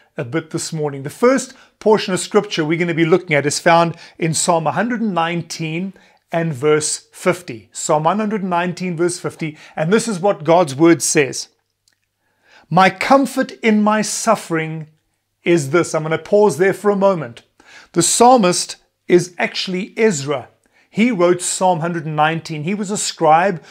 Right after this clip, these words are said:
whose responsibility was to pen the word of God over and over and over again. He wrote this psalm while in Babylon in captivity.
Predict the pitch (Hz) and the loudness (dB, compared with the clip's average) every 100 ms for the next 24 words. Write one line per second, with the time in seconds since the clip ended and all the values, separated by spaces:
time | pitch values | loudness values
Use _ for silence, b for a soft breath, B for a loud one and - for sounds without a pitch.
0 | B - 185 156 170 - 196 196 - 175 | B -4 -2 0 -2 0 0 0 -2 -2
1 | 196 196 185 190 185 160 - - 190 208 | -2 -4 -4 -4 -4 -12 -12 -6 -4 0
2 | 208 160 170 190 156 139 143 147 156 143 | -2 0 0 0 -2 2 4 6 4 0
3 | b b b b - 175 180 180 190 208 | b b b b 0 4 6 6 4 2
4 | 202 _ 180 175 185 - 175 160 156 160 | -4 _ -2 -2 -4 -4 -2 0 0 -2
5 | - 165 160 - 160 143 151 147 156 147 | -2 -4 -4 -2 0 0 -2 -2 -2 -2
6 | 127 123 b b b - 202 180 277 - | -4 -18 b b b -2 2 4 2 2
7 | 190 - - 160 151 170 143 151 160 180 | -4 -2 -2 2 2 0 2 4 4 2
8 | 185 - 165 156 160 165 147 147 165 - | -4 -6 -4 2 2 2 0 -2 -4 -4
9 | 202 208 202 175 - 202 202 220 147 117 | 0 0 0 -2 -2 0 0 0 -4 -8